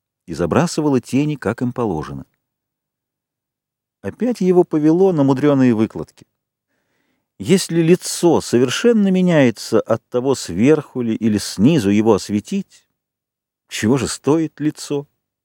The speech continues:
И чего всё вообще тогда стоит?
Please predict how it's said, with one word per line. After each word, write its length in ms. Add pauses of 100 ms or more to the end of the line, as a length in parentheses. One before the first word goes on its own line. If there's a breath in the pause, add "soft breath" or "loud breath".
(280)
И 60
чего 300
всё 400
вообще 460
тогда 320
стоит? 580